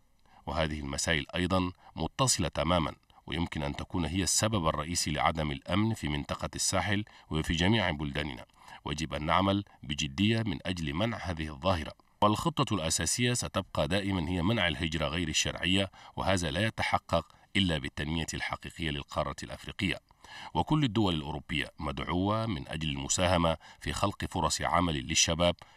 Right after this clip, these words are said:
في موطنهم الأصلي، وتسهم أيضًا الدول الأوروبية في تنمية أفريقيا، لأن المهاجرين يوسعون أيضًا دائرة الإرهاب، لأنهم ضعفاء،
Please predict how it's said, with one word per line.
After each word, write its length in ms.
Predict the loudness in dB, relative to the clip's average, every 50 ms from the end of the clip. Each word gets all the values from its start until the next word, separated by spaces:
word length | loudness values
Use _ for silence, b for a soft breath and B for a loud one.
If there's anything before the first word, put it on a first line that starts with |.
| B B
في 120 | -6 -6
موطنهم 540 | -4 -6 -6 -6 -4 -2 -2 -2 -2 -4 -6
الأصلي، 420 | -6 -4 -2 -2 -2 -2 -6 -8 -12 _ B B B B B B
وتسهم 760 | 2 2 4 2 2 0 0 0 0 0 2 2 2 2 0 -2 _ -2
أيضًا 420 | 0 2 2 2 2 0 0 -2 -4
الدول 280 | -4 -4 -2 -2 -2
الأوروبية 680 | -2 -4 -6 -8 -8 -8 -6 _ 2 4 4 4 4 0 -2 B B B B
في 120 | B -4 -2
تنمية 380 | 0 2 4 6 6 4 4 2 -2
أفريقيا، 520 | -6 -6 -4 -2 -2 -2 -2 -2 -4 -6 -8 _ b b b b b
لأن 200 | b -2 -2 0
المهاجرين 800 | 0 -2 -2 -2 -2 -4 -4 -2 -2 0 2 2 2 2 2 0
يوسعون 640 | -2 -2 0 0 0 0 0 0 0 0 0 0 0 2
أيضًا 340 | 2 2 2 2 2 0 0
دائرة 280 | 0 -2 -2 -2 -4 -6 -6 -8
الإرهاب، 400 | -6 -6 -6 -4 -2 -4 -4 -4 -8 -18 _ B B B B B B B
لأنهم 420 | -2 2 4 4 4 4 4 4
ضعفاء، 500 | 4 4 4 4 4 2 2 2 2